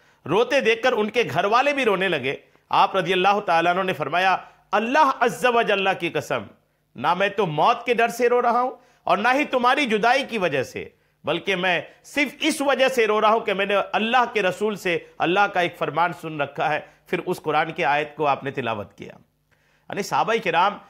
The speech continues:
यूं अपनी ज़िंदगी के वारदात में भी, ज़िंदगी के लम्हात में भी आप अल्हम्दुलिल्लाह क़यामत को, क़यामत के मामलात को, पुलसिरात को, जन्नत व जहन्नम के मामलात को सहाबाए किराम याद किया करते थे।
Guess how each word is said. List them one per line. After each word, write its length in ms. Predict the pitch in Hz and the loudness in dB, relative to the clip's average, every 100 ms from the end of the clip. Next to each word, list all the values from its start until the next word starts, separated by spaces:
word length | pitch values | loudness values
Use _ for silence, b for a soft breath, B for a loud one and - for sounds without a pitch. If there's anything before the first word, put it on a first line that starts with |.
| b - | b -10
यूं 300 | 147 220 320 320 | -4 0 2 2
अपनी 360 | 226 220 254 254 | 2 0 -2 -2
ज़िंदगी 500 | 185 226 247 262 311 | 0 0 0 0 0
के 140 | 285 247 | 0 2
वारदात 520 | 202 202 190 196 190 | 4 2 2 0 0
में 160 | 156 135 | -4 -4
भी, 160 | 107 90 | -6 -8
ज़िंदगी 480 | 104 208 220 240 294 | -4 -2 0 0 -2
के 140 | 302 | 0
लम्हात 500 | 247 226 175 202 233 175 | 2 2 2 2 2 -2
में 120 | 185 | -4
भी 360 | 139 151 127 95 b b - | -2 -4 -4 -6 b b 0
आप 280 | 147 170 165 | 2 2 -2
अल्हम्दुलिल्लाह 680 | 147 175 175 156 147 151 156 B B _ | -4 -4 -2 -2 0 0 -2 B B _
क़यामत 460 | 139 151 185 196 196 | -2 0 2 0 -2
को, 180 | 175 165 | 0 0
क़यामत 480 | 147 160 175 185 180 | 0 0 0 0 -4
के 80 | 190 | -4
मामलात 580 | 165 165 170 175 214 220 | 0 0 2 2 2 2
को, 120 | - 160 | -4 -4
पुलसिरात 600 | 180 170 180 190 214 220 | -4 -4 0 2 2 0
को, 300 | 185 156 B B 123 | -2 -2 B B -4
जन्नत 360 | 208 247 294 285 | -2 0 0 0
व 80 | |
जहन्नम 440 | 226 226 226 240 233 | 2 0 0 -2 -2
के 140 | 190 | -2
मामलात 500 | 180 160 147 160 170 - | 0 0 0 0 -2 -2
को 120 | 147 | -4
सहाबाए 360 | 143 139 156 151 | 0 0 0 -2
किराम 320 | 131 151 202 - _ _ | -2 -2 -4 -12 _ _
याद 300 | 110 139 170 | -2 -2 -2
किया 200 | 139 147 120 | -4 -4 -4
करते 320 | 104 - 92 | -8 -10 -16
थे। 180 | - | -18